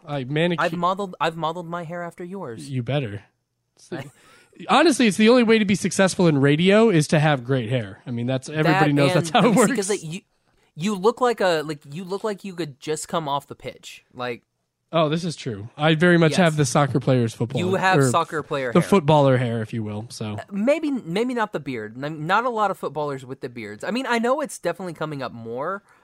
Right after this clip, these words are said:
Speaker 2: but I mean, yeah,
Speaker 1: Well, most
Speaker 2: not,
Speaker 1: of
Speaker 2: not, not a lot.
Speaker 1: they don't do the beard like I have. They, I, they either are a defender, like a center back, or like a, uh, like a fullback, and they have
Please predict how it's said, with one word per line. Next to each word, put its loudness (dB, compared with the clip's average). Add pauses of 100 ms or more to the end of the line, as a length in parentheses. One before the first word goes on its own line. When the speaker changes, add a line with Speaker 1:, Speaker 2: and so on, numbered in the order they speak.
(140)
Speaker 2:
but -4
I -10
mean, -8
yeah, -10
Speaker 1:
Well, 4
most 6
Speaker 2:
not, -2
Speaker 1:
of -10
Speaker 2:
not, -6
not -4
a -4
lot. -4
Speaker 1:
they 6
don't 4
do 4
the 2
beard 2
like 2
I 4
have. 4
They, 4
I, 2
they 2
either 4
are 6
a 4
defender, 4
like 4
a 0
center 2
back, 4
or 4
like 2
a, 0
uh, 0
like -2
a -6
fullback, 2
and 0
they 2
have 2